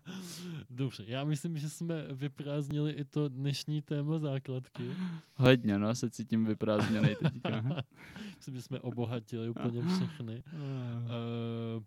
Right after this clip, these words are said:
Speaker 1: Patriku, co nás čeká příště?
Speaker 2: A příště nás čeká druhý díl našeho úžasného seriálu
Speaker 1: O českém školství.
Speaker 2: o ček-, o, o čekém, o českém
Speaker 1: <laughs>
Speaker 2: školství. Ty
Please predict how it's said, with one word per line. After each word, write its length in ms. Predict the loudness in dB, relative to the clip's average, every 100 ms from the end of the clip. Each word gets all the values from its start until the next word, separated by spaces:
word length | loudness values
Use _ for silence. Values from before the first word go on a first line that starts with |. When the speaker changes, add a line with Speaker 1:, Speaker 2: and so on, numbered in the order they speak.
| -8
Speaker 1:
Patriku, 380 | -8 -8 -8
co 140 | -8 -6
nás 180 | -4 -4
čeká 320 | -6 -4 -6
příště? 580 | -6 -10 -10 -10 -10 -12 _ _ 0
Speaker 2:
A 220 | 4 4
příště 520 | 4 0 0 2 2
nás 320 | 4 4 2 0
čeká 640 | 0 2 4 4 4 2 -2
druhý 540 | -2 6 10 10 8 4
díl 240 | 4 4
našeho 320 | 4 2 2
úžasného 560 | 2 2 2 4 4 4
seriálu 680 | 4 4 6 6 4 6 6
Speaker 1:
O 40 |
českém 320 | 4 0 -6
školství. 460 | -4 -4 -6 -4 0
Speaker 2:
o 40 | 2
ček-, 340 | 4 2 0
o, 160 | 0 0 0 -6
o 40 | -8
čekém, 760 | -2 -2 0 0 2 0 -2 -2 0
o 20 | 4 4
českém 440 | 2 6 8 8
Speaker 1:
<laughs> 60 | 6
Speaker 2:
školství. 840 | 6 6 6 2 2 4 2
Ty 60 | 0